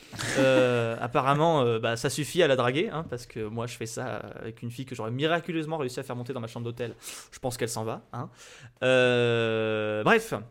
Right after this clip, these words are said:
une fois après, tout ce remue-ménage passé, Gabi, elle passe un coup de fil un peu mystérieux qui nous laisse entendre qu'elle n'est pas nette, hein. Le lendemain, elle est censée retrouver son oncle et le mari de Victoria dans une villa, surveillée par Ilia. Gabi dévoile toute l'opération au ravisseur de son père, faisant ceci,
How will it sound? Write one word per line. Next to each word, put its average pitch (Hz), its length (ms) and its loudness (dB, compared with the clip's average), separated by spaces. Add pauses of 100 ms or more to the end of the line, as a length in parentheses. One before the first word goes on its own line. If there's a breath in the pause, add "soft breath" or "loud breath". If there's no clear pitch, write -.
(120)
une 208 100 -4
fois 202 160 0
après, 170 580 -4
tout 208 140 -6
ce - 80 -10
remue-ménage 165 420 -4
passé, 147 260 -6
Gabi, 139 260 0
elle 147 100 -2
passe 143 180 -8
un 117 60 -12
coup - 100 -10
de 123 60 -14
fil 139 240 -8
un 123 140 -4
peu 143 100 2
mystérieux 120 460 -6
qui 120 120 -18
nous 113 80 -6
laisse 110 140 -8
entendre 117 400 -12
qu'elle 107 160 -12
n'est 127 100 -6
pas 117 140 -14
nette, 104 240 -16
hein. 113 100 -12 (560 loud breath)
Le 127 120 4
lendemain, 185 340 4
elle 190 100 -2
est 143 40 0
censée 147 260 -8
retrouver 143 300 -2
son 185 180 -6
oncle 175 340 -8
et 202 80 4
le 196 80 2
mari 170 220 -2
de 151 60 -10
Victoria 143 340 -4
dans 131 100 -4
une 123 160 -8
villa, 117 300 -8
surveillée 147 400 -8
par 123 220 -8
Ilia. 127 260 -6
Gabi 135 240 -6
dévoile 135 480 -4
toute 277 280 -2
l'opération 160 540 0
au 147 40 -6
ravisseur 127 320 -6
de 120 80 -6
son 113 160 -12
père, 127 200 -10
faisant 139 200 -8
ceci, 123 400 -10